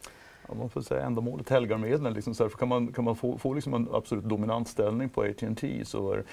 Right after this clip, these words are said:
men alltså, det, det är fascinerande, för att Nokia köpte ju Alcatel-Lucent mycket där för att få en stark position på, eh, på, på Verizon och på, på A T and T. Man köpte till sig en, en bra marknadsposition där.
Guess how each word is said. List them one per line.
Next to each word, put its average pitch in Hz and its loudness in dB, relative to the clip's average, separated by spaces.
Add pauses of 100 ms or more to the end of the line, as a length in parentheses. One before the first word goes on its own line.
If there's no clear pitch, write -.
(140)
men 123 8
alltså, 123 4
det, 131 2
det 127 4
är - 6
fascinerande, 143 0
för 120 6
att 123 0
Nokia 147 0
köpte - 0
ju 156 8
Alcatel-Lucent 95 0
mycket 117 0
där 90 4
för 95 -2
att - -2
få 87 -4
en 87 -4
stark 87 0
position 87 -6
på, 85 -4 (260)
eh, 87 4
på, - -8
på - -6
Verizon 87 2
och - -12
på, 92 -4
på 92 2
A 85 4 (140)
T 101 -6
and 95 -8
T. - -6 (220)
Man 110 -4
köpte 107 -4
till 107 -4
sig - -4
en, 98 -4
en 98 -4
bra 95 2
marknadsposition - -4
där. - 0